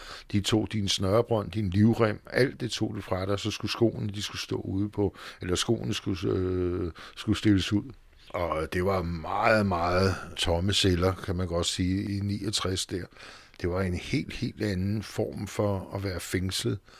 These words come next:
end det er i dag. I dag, der er det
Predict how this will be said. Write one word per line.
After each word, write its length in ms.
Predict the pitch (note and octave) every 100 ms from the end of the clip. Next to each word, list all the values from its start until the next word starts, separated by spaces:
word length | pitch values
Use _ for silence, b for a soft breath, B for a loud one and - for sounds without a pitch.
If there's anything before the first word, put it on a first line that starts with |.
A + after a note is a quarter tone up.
| b b -
end 300 | F#2 F#2 D#2
det 180 | F2
er 80 | E2
i 220 | F#2+ F2+
dag. 340 | F2+ F2+ D#2+ - _ _ -
I 100 | E2+
dag, 280 | E2+ F2 D#2+
der 60 | F2
er 160 | F#2 F#2+
det 640 | G2 F2+ F2 E2+ E2